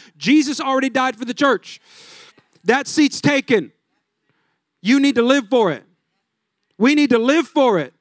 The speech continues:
We need to live for it. Can we be a church that lives for the very mechanism that God created in this earth when He left? He said, "Go and make, go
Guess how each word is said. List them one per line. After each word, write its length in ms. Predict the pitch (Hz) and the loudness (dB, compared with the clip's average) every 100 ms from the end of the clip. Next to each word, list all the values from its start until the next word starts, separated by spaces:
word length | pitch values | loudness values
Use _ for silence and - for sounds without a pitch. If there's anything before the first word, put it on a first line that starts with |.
| _ _ _ _ - | _ _ _ _ -2
We 140 | 233 | 0
need 160 | 294 294 | 2 2
to 80 | 262 | 0
live 240 | 277 285 | 0 -2
for 240 | 294 269 214 | 0 0 0
it. 100 | - | -2
Can 280 | 269 294 | -4 0
we 100 | 302 | 2
be 180 | 294 294 | 2 2
a 60 | 262 | 0
church 460 | - 294 254 - | -2 -2 -2 -4
that 180 | 240 233 | -4 -4
lives 880 | 247 277 302 330 302 240 196 165 - - - - | -4 -2 0 0 0 -2 -4 -8 -12 -16 -20 -6
for 220 | 262 269 | 0 2
the 160 | 233 247 | 2 -2
very 480 | 180 240 285 302 294 | -2 0 0 0 0
mechanism 800 | 262 294 294 285 277 254 254 247 | 0 -2 -2 -2 -2 0 -2 -2
that 180 | 247 196 | -4 -4
God 280 | 269 269 | -4 -4
created 500 | - 262 262 294 294 | -4 -2 -2 -2 -2
in 100 | 285 | -2
this 180 | 285 262 277 | -4 -4 -4
earth 220 | 277 269 | -6 -4
when 120 | 254 | -2
He 140 | 240 254 | -2 -2
left? 540 | 247 277 302 254 - | -2 -2 -2 -2 -4
He 100 | 262 | -4
said, 400 | - 269 202 160 | -2 -4 -6 -6
"Go 460 | 269 294 294 311 254 - - | -4 -2 0 -2 -4 -12 -8
and 260 | 233 240 247 | -6 -2 -2
make, 360 | 302 226 - - _ 147 | 0 -2 -6 -20 _ -4
go 440 | 262 294 294 | -2 0 0